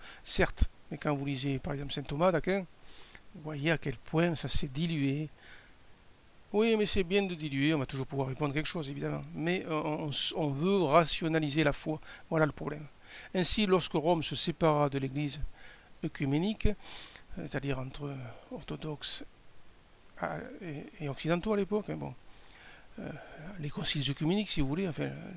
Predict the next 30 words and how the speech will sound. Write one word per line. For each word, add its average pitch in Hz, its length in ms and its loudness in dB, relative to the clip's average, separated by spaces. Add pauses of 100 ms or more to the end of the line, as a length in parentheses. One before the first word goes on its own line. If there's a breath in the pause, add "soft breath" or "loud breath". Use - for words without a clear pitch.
les, 160 140 -8 (400)
la 151 160 0
chrétienté 156 560 -2
une 180 340 0
à 160 140 -2
l'époque, 208 380 -2 (280 loud breath)
le 175 160 4
christianisme 220 480 4
occidental 196 460 4
reçut 196 260 2
en 196 60 4
lui 214 100 2
l'embryon 180 460 4
de 180 40 0
ce - 120 -2
principe 156 420 0
qui - 100 -4
était 151 140 2
le 139 80 0
trait 151 160 -4
commun 190 300 0
de 156 60 2
l'ensemble 156 420 0 (420 loud breath)
du 147 140 -4
développement 139 960 2
gréco-païen, 139 1040 2 (720 loud breath)
le 165 180 6
principe 143 440 2
du 151 120 0
rationalisme. 139 800 0